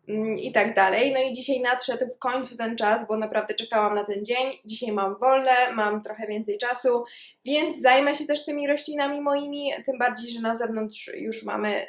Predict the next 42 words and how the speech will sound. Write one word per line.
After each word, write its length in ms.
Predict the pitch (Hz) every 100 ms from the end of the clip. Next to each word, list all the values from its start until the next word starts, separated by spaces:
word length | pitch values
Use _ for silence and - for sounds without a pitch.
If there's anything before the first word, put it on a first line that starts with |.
| -
około 320 | 220 226 214
dwudziestu 400 | 202 202 214 196
stopni, 380 | - 202 220 202
więc 320 | 180 - - - - - - _
wiosna 420 | 220 302 480 381
nadchodzi, 460 | 294 277 - 330 349
chociaż 340 | 302 262 262
na 160 | 269 247
dniach 420 | 262 262 247 277 -
ma 160 | 226 226
się 140 | -
znowu 320 | 233 254 233 -
ochłodzić, 500 | - 269 269 277 -
ale 200 | 226 233
myślę, 300 | 233 240 233
że 80 |
moje 180 | 226 226
rośliny 360 | 226 226 226 226
są 180 | 220 214
gotowe 320 | 214 214 220
na 120 | 220
to, 120 | 220
żeby 200 | 220 208
przyjąć 520 | - 220 214 220 -
nową 320 | 214 233 247 247
ziemię. 300 | 233 226 220 - - _ _
Także 280 | 196 226 233
ja 120 | 233
sobie 200 | 240 233
tutaj 220 | 233 226
wszystko 280 | 233 - 226
szykuję, 400 | - - 339 294 277 294
no 80 | 339
i 100 | 269
wam 180 | 233 233
pokażę 360 | 220 226 226
mniej 220 | 214 214
więcej, 300 | 214 214 220
jak 180 | 226 226
ja 60 | 214
to 140 | 214
robię, 360 | 240 277 285